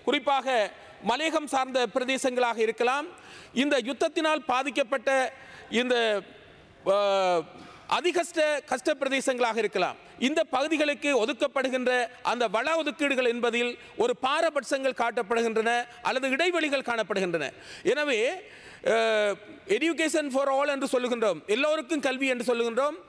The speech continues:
எல்லோருக்கும் ஒரு சமத்துவமான கல்வியை வழங்க வேண்டும், இலவசமான கல்வியை வழங்க வேண்டும் என்றெல்லாம் கூறிக்கொண்டு,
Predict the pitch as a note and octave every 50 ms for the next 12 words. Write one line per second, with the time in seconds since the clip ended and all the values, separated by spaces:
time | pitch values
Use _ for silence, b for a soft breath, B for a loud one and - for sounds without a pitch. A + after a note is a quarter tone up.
0 | B B - - A#3 C#4+ D#4 D#4 D#4+ D4+ - - D#4 C#4+ C#4 C4 C4 B3 A3+ G#3
1 | - B B B - - - A#3 B3 D#4+ D#4 - F4+ E4 D#4+ D#4 D4+ D4 D4+ C#4
2 | - C4 C4 B3+ C#4 C#4 C4 A#3 A#3 B3 B3+ B3+ B3+ A#3+ B3 B3+ B3+ C4+ D4+ D4+
3 | D#4+ E4+ - - - G#3+ A#3+ C#4 D#4 E4+ D#4+ - D#4+ D#4 D4+ D4 C#4+ C4+ - C4
4 | C4 C4 C4+ C4 A#3+ A#3+ B3+ C4 C4 C#4 C4 B3+ B3+ B3 B3 A#3 A#3 A3+ A#3 A#3
5 | A#3 A3+ A3 - - A#3 A3+ A#3+ F#3+ - A3+ A3+ A#3+ D#4 D#4+ E4+